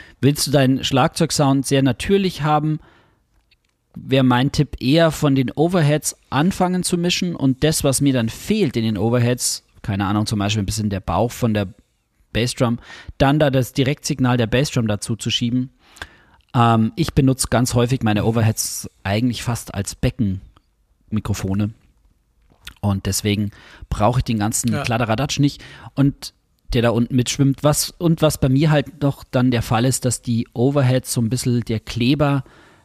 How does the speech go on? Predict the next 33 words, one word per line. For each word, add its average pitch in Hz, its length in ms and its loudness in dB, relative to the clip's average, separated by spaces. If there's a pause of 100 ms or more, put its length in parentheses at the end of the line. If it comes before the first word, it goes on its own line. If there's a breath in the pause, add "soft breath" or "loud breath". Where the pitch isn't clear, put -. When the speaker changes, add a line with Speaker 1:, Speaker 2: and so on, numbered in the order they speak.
(520 soft breath)
Speaker 1:
zwischen 123 500 2
den 110 320 0
Direktsignalen 113 880 0
und - 520 -6
dem 107 340 -2 (480)
Gesamtsound 131 680 2
sind. 131 280 2
Das - 180 -4
heißt, 120 320 -2
dadurch 123 400 0
die 117 160 -2
Overheads 131 500 2
und 123 200 -2
dann, 117 160 0
wenn 113 100 0
du 104 80 -2
auch - 180 -4
Raummikrofone 120 840 0
hast, 107 220 -6 (500 loud breath)
hat - 240 -2
das 120 160 0
halt 107 160 0
so 107 120 -2
diesen 101 520 -2
drei 82 260 -2
D-Effekt 90 760 -4
dann, 80 140 -8
dass 90 140 -10
das - 140 -8
so - 100 -6
ein 95 60 -8
bisschen, - 260 -12 (680 soft breath)
ja. 110 180 -2